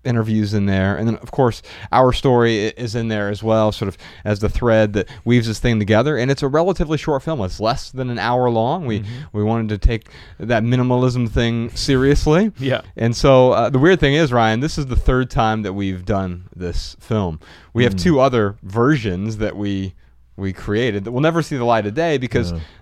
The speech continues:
Speaker 1: they weren't right. But
Speaker 2: Yeah.
Speaker 1: it finally came together into this. And for the first time, when I, when I, as we went through these iterations, it was getting better and better. And I remember we got to that fifth cut of the film when we turned it into Netflix.
Speaker 2: Yeah.
Speaker 1: And I was like, "Oh, wow,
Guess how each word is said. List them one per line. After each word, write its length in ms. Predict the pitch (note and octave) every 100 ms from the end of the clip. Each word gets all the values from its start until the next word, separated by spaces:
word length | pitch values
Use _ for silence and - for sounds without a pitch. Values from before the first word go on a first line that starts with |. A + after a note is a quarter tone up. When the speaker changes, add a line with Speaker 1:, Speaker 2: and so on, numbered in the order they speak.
| -
Speaker 1:
they 140 | A#2
weren't 260 | A2+ A#2 -
right. 380 | G2+ G2+ D#2+ - - - -
But 100 | C3
Speaker 2:
Yeah. 60 |
Speaker 1:
it 60 | B2+
finally 500 | - D#3+ C#3+ D3 C#3
came 260 | C#3+ B2+ A#2
together 400 | A#2 A2 A2+ G#2+
into 220 | G2+ G2
this. 340 | A2 G#2+ -
And 160 | G2+ F#2+
for 80 | A#2+
the 80 | A2+
first 300 | D3 C#3 -
time, 360 | C3+ C3 A2 - - - -
when 120 | A#2
I, 80 | G#2+
when 160 | A2 A2
I, 200 | G#2 F#2+ - _ -
as 380 | G#2+ - A#2+ C#3
we 60 | C#3
went 180 | C#3+
through 160 | - C#3+
these 180 | B2+ A#2
iterations, 500 | A2 A2+ C3+ B2+ G2+
it 20 |
was 120 | G#2+ G#2+
getting 200 | A2 G2+
better 240 | A#2 A2+
and 140 | G2
better. 380 | F#2+ A#2 G#2 E2+ - - -
And 100 | G2+
I 40 |
remember 220 | G#2 B2 A#2
we 120 | A#2
got 180 | A2 -
to 60 |
that 140 | G#2+ -
fifth 360 | - A#2+ -
cut 280 | - A2 - -
of 160 | G#2 F#2
the 60 |
film 460 | F#2 A2+ A2+ F#2 E2+ - - -
when 80 | F#2+
we 60 |
turned 240 | - G#2 G2+
it 80 |
into 200 | F#2+ F2+
Netflix. 680 | F#2 F#2+ - E2+ D2+ - - - -
Speaker 2:
Yeah. 200 | E2 E2+ E2+
Speaker 1:
And 80 | F#2
I 60 | G2+
was 120 | G2
like, 140 | F#2+ -
"Oh, 180 | A2+ F#2+
wow, 500 | G2+ G2+ F#2 E2+